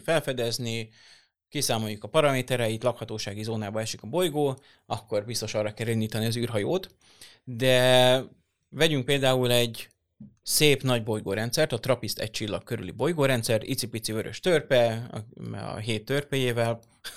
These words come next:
<laughs> eh, illetve hét kis bolygójával. Vannak belsők, amik forróak, vannak külsők, amik még túl hidegek is az élethez, de van olyan, ami benn van a lakhatósági zónában. Vajon lehet rá rajta élet?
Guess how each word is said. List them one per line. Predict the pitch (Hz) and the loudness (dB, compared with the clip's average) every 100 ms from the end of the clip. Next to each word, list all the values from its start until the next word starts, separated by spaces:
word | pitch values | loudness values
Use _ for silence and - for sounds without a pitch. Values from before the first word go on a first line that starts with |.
| - - | -18 -20
<laughs> | - _ - - 165 113 | -20 _ -20 -20 -20 -10
eh, | 131 113 117 113 98 | -4 -2 0 0 -2
illetve | 117 110 117 | -2 -2 -2
hét | 113 127 117 - | 0 2 0 -2
kis | 104 | -10
bolygójával. | - 175 151 143 135 123 120 120 117 - - - - _ | -2 0 4 4 6 6 8 8 6 2 -14 -20 -20 _
Vannak | - 135 127 107 | 0 2 4 2
belsők, | 113 165 156 151 127 | 8 8 10 6 0
amik | 107 104 | -2 0
forróak, | 175 165 147 127 117 | 4 6 8 6 6
vannak | 127 113 101 | 2 2 -6
külsők, | - 147 131 131 120 | -2 0 0 -2 -2
amik | 113 107 107 _ _ _ | -4 -6 -12 _ _ _
még | 117 104 101 - | -8 -6 -6 -10
túl | - 113 | -8 -4
hidegek | 131 156 139 127 | 4 6 6 4
is | 123 | -2
az | 123 | 0
élethez, | 123 117 123 117 | 0 0 -2 0
de | - 214 | 4 6
van | 147 135 | 6 2
olyan, | 117 113 | 0 -2
ami | 117 110 | -4 -4
benn | 101 104 | -6 -4
van | 104 | -4
a | 101 | -4
lakhatósági | 92 110 104 98 104 101 | -4 -4 -4 -6 -6 -8
zónában. | 98 95 98 101 107 110 110 _ _ _ _ _ _ _ _ | -8 -10 -10 -8 -4 -4 -6 _ _ _ _ _ _ _ _
Vajon | 135 127 117 151 | -4 2 2 2
lehet | 147 113 - | 0 0 2
rá | 131 | 2
rajta | 135 139 151 | 2 0 -2
élet? | 160 110 98 - | -2 -2 -2 -8